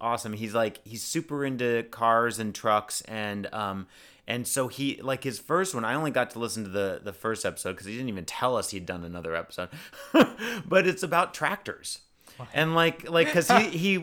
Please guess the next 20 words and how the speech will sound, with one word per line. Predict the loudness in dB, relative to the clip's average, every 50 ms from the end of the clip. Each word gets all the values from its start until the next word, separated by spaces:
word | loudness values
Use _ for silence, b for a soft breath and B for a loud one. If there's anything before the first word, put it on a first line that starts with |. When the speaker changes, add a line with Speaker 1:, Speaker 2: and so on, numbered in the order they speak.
| -2 -6
Speaker 1:
he | -4 -2 0 0 2
lives | 2 2 2 2 0 -4
and | -4 -2 -2 -2 0 2
now | 2 2 2 2
works | 2 4 4 6 6 4 4 0 -2
on | 0 0 0
his | -2 -4 -6
family's | -4 -4 -4 -4 -4 -6 -8 -8 -8
farm. | -4 -2 0 0 0 0 -2 -8 -16 _ B B B B B B B
Speaker 2:
Mm-hmm. | -12 -10 -4 0
Speaker 1:
And, | 2 4 4 4 4 4
like, | 4 4 2 2 -2 -8 -10
and | -8 -6 -6 -6
he's, | -6 -8 -8 -8 -8
he | -8 -6 -6 -6
loves | -6 -4 0 4 6 6 6 4 2 -4
tractors. | -4 -2 -2 -2 -2 -4 -4 -6 -8 -6 -6
And | -6 -6
he's, | -2 -2 -2 -2 0
like, | 0 0 0 -2 -6